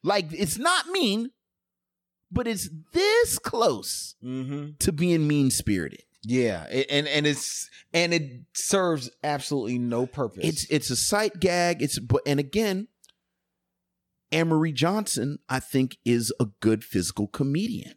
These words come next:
Speaker 2: Very good.
Speaker 1: He does not match her energy in that scene.
Speaker 2: No, he doesn't act, match her energy, nor,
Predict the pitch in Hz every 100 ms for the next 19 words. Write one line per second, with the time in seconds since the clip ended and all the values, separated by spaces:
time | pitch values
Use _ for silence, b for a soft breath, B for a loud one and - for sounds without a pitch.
0 | - 127 233 233 131 110 80 - _ _
1 | _ - 175 165 151 143 135 117 110 -
2 | 131 - 127 117 95 85 - 101 90 87
3 | - - 156 117 131 104 107 110 113 104
4 | 104 - 110 107 113 104 107 101 104 104
5 | 123 135